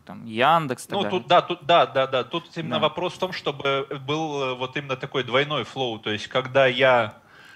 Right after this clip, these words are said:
Speaker 2: частичную оплату сделал через одну платёжную систему, да, там, не знаю, промокод или там какими-то бонусными там фантиками расплатился, там, которые я ввёл с флайера,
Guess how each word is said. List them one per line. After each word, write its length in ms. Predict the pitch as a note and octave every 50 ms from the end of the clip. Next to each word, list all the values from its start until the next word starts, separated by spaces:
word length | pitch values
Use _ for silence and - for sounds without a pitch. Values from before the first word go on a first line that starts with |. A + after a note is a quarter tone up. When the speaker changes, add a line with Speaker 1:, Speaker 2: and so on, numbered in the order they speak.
| _ _ _
Speaker 2:
частичную 760 | - - - D3+ C#3 - - F3+ F3 D3 - - D3+ C#3+ C3+
оплату 440 | C3+ C3+ D3+ D3 C#3+ C#3 - - B2
сделал 500 | A#2+ B2 A#2+ B2+ C3+ C3+ B2+ B2 A#2+ A#2 A2+
через 340 | - - C#3 B2+ B2+ A2+
одну 240 | B2+ B2+ B2+ F3 A#3+
платёжную 520 | - - F3+ D#3+ - C#3 B2 B2 B2+ B2 A#2
систему, 560 | - - A#2 - - - B2 A2+ G#2+ G#2+ G#2
да, 140 | - C3+ C3+
там, 220 | - A2 G#2 A2
не 80 | A#2 A2+
знаю, 260 | A2 A#2+ A2+ G#2+ G2+
промокод 880 | - - B2+ C3 B2+ - - _ - B2+ B2 - F3+ F#3+ G#3 G3+ -
или 160 | D3+ C3+ C3 B2+
там 220 | - B2+ A#2+ A#2+
какими-то 400 | - - D3 C3 C3 B2+ C3 A#2+
бонусными 540 | - - C#3 C#3+ C#3 B2 - - - B2+ B2
там 180 | - A#2+ A#2
фантиками 500 | A2+ - D#3+ F3+ F3+ E3 - - D3 C3+ C3
расплатился, 800 | B2+ B2 - - - C3+ C3 C3 - C3 A#2+ A#2+ - - -
там, 240 | - - A#2 A2 A2+ -
которые 400 | - B2 A#2 - A#2+ B2 A#2+ A#2+ A2+
я 80 | A#2
ввёл 220 | A2+ A2 A#2+ A2+ A2
с 100 | G#2+ -
флайера, 680 | - - B2 A#2 A2+ A2+ A2 G#2+ G#2+ A2 G#2+ G#2 -